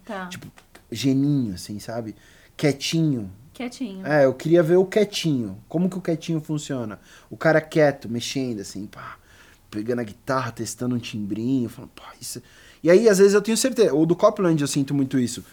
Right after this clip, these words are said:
Speaker 2: Tem elementos que ele põe na música que se você ouvir separado, vai falar, horrível, péssimo esse, essa escolha.
Speaker 1: Tá.
Speaker 2: E no contexto faz sentido. Eu, é a mosquinha eu queria pra ver esse momento,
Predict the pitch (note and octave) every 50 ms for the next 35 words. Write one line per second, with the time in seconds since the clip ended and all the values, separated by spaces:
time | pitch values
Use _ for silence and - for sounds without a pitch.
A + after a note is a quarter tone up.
0 | - - - - - _ _ - G3+ A#3 C#4 C4+ B3+ G#3+ F3+ F3 F3+ A3 A#3+ -
1 | G#3+ F3+ - G#3 F#3+ F#3 - - G3+ G#3+ A3 G3+ F#3 F#3+ A#3 A#3 - A3 - -
2 | - F#3+ - - C#4 C4+ G3+ G#3 A3 G3+ - - G3 G3+ F#3 E3 F3 F3 G3 G3+
3 | G3 F#3 F#3+ G#3+ G3 F3 B2+ G2 - - - _ _ _ - - F#3+ C#4 D#4 -
4 | G3+ F3+ E3+ G3 A3 C4 G3 D3 G2 F2+ - _ _ _ _ _ _ _ _ _
5 | _ _ _ _ _ _ _ _ - - - _ _ _ - _ - A#3+ G3 D#3
6 | D#3+ F3+ - - D#3+ C3 G#2+ G2+ F#2+ - - - G#2+ G#2+ G#2+ - - B2 - -
7 | - - A2+ G2+ F#2+ F#2 E2 - _ _ - - - A3+ G3+ F#3+ G3 G#3 G#3 G#3
8 | G3+ G3+ G#3+ G#3 G#3+ A#3+ A#3 G#3+ - G#3 G#3 G3+ - G3+ G3 G#3 G3+ - G3+ G3
9 | F#3 - G#3+ G3+ F3 C3 G#2 - - _ _ _ _ - C#3 D#3 D#3+ - D3+ D#3
10 | D#3+ E3+ F3+ F#3+ F#3+ F#3+ - - F#3+ G3+ G#3+ A#3 A3+ - A3+ G3+ G#3+ G#3 G3+ G#3
11 | G3+ F#3 F#3 G#3 A#3 A#3+ - C4+ B3+ A#3+ A3 F#3+ E3+ D3+ C3 B2 - G#2